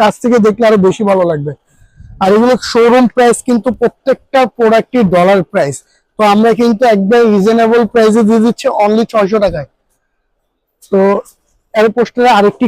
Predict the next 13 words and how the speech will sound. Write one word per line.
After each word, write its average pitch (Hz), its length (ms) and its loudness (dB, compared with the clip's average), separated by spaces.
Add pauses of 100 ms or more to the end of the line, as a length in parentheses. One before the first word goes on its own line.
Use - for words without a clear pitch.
কালার 180 320 0
আছে 139 160 -10 (380)
দেখেন, 151 220 -8 (760)
এই 196 160 -2
কালারটা 220 400 0
কিন্তু 233 240 0
লাইটের 190 340 2
ভিতরে 175 200 -4 (100)
খুবই 208 160 0 (120)
জোস 190 220 2 (100)
একটি - 220 -4
কালার। 135 240 -2 (840)
যারা 214 240 2